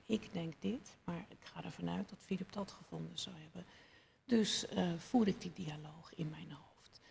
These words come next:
Maar daarom dus het nummer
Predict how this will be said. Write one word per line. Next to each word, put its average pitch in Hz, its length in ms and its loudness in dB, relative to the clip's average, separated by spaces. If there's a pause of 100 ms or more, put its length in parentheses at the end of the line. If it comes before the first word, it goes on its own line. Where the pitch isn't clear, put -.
(280)
Maar 196 220 4
daarom 196 480 4
dus 170 520 0
het 202 220 0
nummer 175 480 6